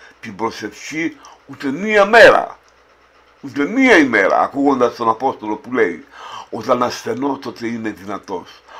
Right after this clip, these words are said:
Όταν κάνεις έτσι, θα ωφεληθείς πολύ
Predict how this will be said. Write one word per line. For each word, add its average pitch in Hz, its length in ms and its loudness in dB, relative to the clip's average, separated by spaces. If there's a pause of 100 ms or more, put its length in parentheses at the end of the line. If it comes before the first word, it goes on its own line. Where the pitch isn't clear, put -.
(120)
Όταν 113 400 -4
κάνεις 170 520 4
έτσι, 165 560 0 (340)
θα 117 160 0
ωφεληθείς 120 580 -4
πολύ 135 680 0